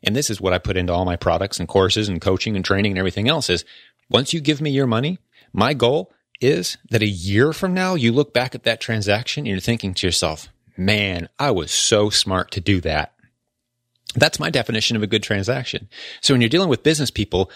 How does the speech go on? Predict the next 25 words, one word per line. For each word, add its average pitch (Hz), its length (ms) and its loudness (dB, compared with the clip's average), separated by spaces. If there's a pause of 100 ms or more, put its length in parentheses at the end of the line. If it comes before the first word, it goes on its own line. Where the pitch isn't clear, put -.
(180)
who 110 80 2
have 120 140 4
that 107 140 0
exact 110 400 -2
same 104 180 0
approach, 139 380 0
I 135 40 2
don't 139 120 -4
care 110 100 0
if 92 80 -2
it's - 120 -10
a - 20 -8
cheeseburger 120 640 2 (420)
or 101 120 4
a 90 60 0
book 110 380 0 (400)
or 92 440 2 (180)
a - 60 -4
house 120 560 0
or 104 180 4
property, - 440 -2 (380)
you're 123 160 -2
not 151 160 0
scamming 131 560 0
people. - 380 -12